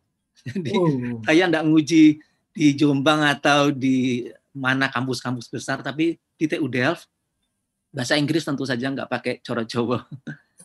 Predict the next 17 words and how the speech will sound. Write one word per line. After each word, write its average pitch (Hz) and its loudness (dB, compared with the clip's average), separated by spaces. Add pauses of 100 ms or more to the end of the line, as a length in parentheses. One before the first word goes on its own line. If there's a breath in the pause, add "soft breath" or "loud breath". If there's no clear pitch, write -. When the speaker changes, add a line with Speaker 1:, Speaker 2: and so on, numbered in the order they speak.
Speaker 2:
Oh. 185 -2
Speaker 1:
Tapi 254 0
yang 247 0
menarik 233 2
ternyata, 220 2 (340)
eh, 165 6
Bapak, 143 -2
eh, 156 -4
Mas 175 0
satu 175 0
ini 214 2
mengambil 160 0
contoh-contoh 156 -2
di 151 2
N 147 0
T 175 2
T. 170 -2